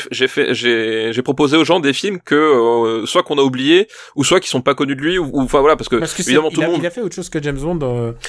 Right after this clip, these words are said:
Speaker 1: Voilà, c'est ça.
Speaker 2: parce que ça,
Speaker 1: Parce que
Speaker 2: en
Speaker 1: tout le
Speaker 2: plus, James Bond, c'est le début de sa carrière, hein, globalement.
Speaker 1: C'est, c'est vraiment le début de sa carrière. Et effectivement, tout le monde va parler des James Bond, ou des Incorruptibles, euh,
Speaker 2: Est-ce qu'on a
Speaker 1: ou
Speaker 2: failli
Speaker 1: The
Speaker 2: faire
Speaker 1: Highlander.
Speaker 2: Ce qu'on a
Speaker 1: Voilà.
Speaker 2: failli faire.
Speaker 1: Ce qu'on a, ce qu'on a failli faire.
Speaker 2: <laughs>
Speaker 1: Euh, voilà. Mais il, en fait, il a, enfin, c'était surtout le,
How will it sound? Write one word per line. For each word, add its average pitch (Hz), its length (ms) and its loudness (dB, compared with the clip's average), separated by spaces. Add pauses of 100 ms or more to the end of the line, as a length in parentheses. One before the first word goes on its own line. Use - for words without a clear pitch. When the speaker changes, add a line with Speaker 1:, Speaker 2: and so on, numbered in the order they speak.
Speaker 1:
Voilà, 220 140 4
c'est - 100 -10
ça. 175 100 2
Speaker 2:
parce 147 120 -2
que 180 80 -4
ça, 226 120 -6
Speaker 1:
Parce - 100 -2
que 349 60 2
Speaker 2:
en - 20 2
Speaker 1:
tout - 80 0
le 254 60 0
Speaker 2:
plus, 135 100 -6
James 135 120 -4
Bond, 214 160 -8
c'est 160 140 -4
le 120 100 -10
début 185 260 -6
de - 40 -12
sa 127 120 -6
carrière, 156 380 -4
hein, 135 80 -4
globalement. 117 260 -6
Speaker 1:
C'est, 104 180 -2
c'est - 200 0
vraiment 156 200 4
le 196 60 4
début 175 120 0
de - 60 -12
sa 175 120 2
carrière. 175 220 2
Et 135 40 2
effectivement, 151 360 2
tout 165 100 -4
le 160 60 -2
monde 156 100 -2
va 120 80 2
parler 123 180 2
des 123 120 -2
James 127 160 -2
Bond, 165 200 0 (280)
ou 170 160 2
des 135 180 0
Incorruptibles, 135 760 0
euh, 113 840 4
Speaker 2:
Est-ce 110 140 -2
qu'on 131 220 -2
a 131 80 -4
Speaker 1:
ou - 80 -2
Speaker 2:
failli 139 100 2
Speaker 1:
The 135 40 4
Speaker 2:
faire 123 40 6
Speaker 1:
Highlander. 143 480 2
Speaker 2:
Ce - 60 -14
qu'on 170 180 -4
a 156 60 -2
Speaker 1:
Voilà. 131 180 0
Speaker 2:
failli 120 100 -6
faire. 143 200 -4
Speaker 1:
Ce 165 60 0
qu'on 165 120 2
a, - 60 -8
ce 156 80 -8
qu'on 147 120 2
a 117 80 6
failli 120 200 0
faire. 185 220 4
Speaker 2:
<laughs> 113 60 -8 (300)
Speaker 1:
Euh, 113 840 4
voilà. 165 240 2
Mais 160 400 2
il, 135 100 0
en 131 60 2
fait, - 260 -2
il 117 60 -2
a, 101 40 0
enfin, 117 160 -2
c'était - 560 0
surtout 147 360 -2
le, 110 360 2